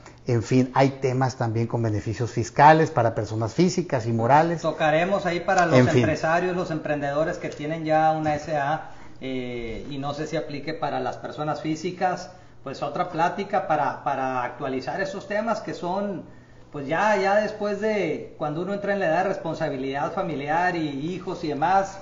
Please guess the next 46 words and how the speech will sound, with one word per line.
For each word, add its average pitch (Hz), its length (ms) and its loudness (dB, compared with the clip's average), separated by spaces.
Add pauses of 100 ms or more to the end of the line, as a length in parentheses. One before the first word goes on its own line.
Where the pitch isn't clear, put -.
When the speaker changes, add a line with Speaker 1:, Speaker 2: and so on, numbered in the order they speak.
Speaker 2:
pues 147 200 -6
necesitamos 143 580 -4
conocerlos, 160 680 0 (320)
y 139 140 -8
ya 156 160 0
está 170 180 -4
en 156 80 -6
cada 170 300 2
quien 180 420 -4
que 165 220 -4
ir, 170 420 0 (200)
eh, 135 260 -6
contratando. 127 640 -4 (320)
Speaker 1:
¿Me 123 120 4
dejas 156 220 8
contestar 143 380 8
una 156 220 12
última 156 300 10
Speaker 2:
Por- 151 80 8
Speaker 1:
pregunta? 165 440 12
Speaker 2:
mientras 190 400 6
sean 254 220 8
preguntas 220 420 4
y 214 40 2
respuestas, 214 480 2
Speaker 1:
Sí. - 280 12 (480)
Speaker 2:
las 175 200 6
que - 160 -2
suelten. 175 600 0
Speaker 1:
Di-, 151 220 12
dice, 190 400 10
¿cómo 226 220 12
se 214 140 12
puede 214 220 12
empezar 185 440 12
a 208 40 12
ahorrar 208 480 12
y 175 80 6
con 156 420 12
qué 156 180 8
cantidad? 131 720 6
Speaker 2:
Ah, 165 480 -2
ahí 160 140 -4
está, 156 220 -2
bueno. 151 180 0
Speaker 1:
Bueno, 160 300 12